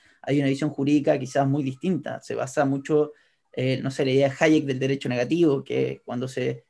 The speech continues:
mantiene la idea de la ley y la moral, que están juntas, están relacionadas, y se ve la ciencia jurídica como una ciencia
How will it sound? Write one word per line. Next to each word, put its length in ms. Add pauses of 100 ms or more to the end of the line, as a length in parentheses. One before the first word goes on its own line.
mantiene 520
la 100
idea 500
de 360
la 100
ley 200
y 40
la 120
moral, 500
que 80
están 200
juntas, 600
están 220
relacionadas, 640 (300)
y 140
se 160
ve 400
la 120
ciencia 300
jurídica 540
como 140
una 180
ciencia 720